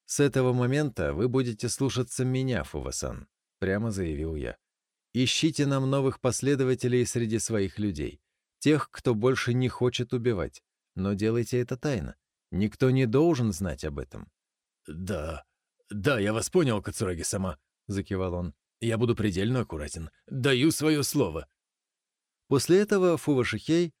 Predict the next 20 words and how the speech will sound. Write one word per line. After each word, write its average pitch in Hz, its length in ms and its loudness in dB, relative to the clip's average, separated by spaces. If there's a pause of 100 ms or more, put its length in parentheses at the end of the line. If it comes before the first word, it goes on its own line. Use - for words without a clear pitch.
(180)
покинул 123 580 -2
мою 85 320 -4
клинику. 67 580 -10 (720)
Я 117 220 2
сделал 123 580 2
еще 113 580 0
один 107 500 -2 (340)
крайне 135 480 0
рискованный 82 720 -4
шаг. - 420 -10 (480)
Сложно 139 440 2
сказать, 120 480 0
как 139 240 -2
поведет 113 420 2
себя 104 320 -2
дальше 120 460 0
переживший 104 720 -4
клиническую 101 720 -2
смерть 98 400 -4
пациент. 82 600 -8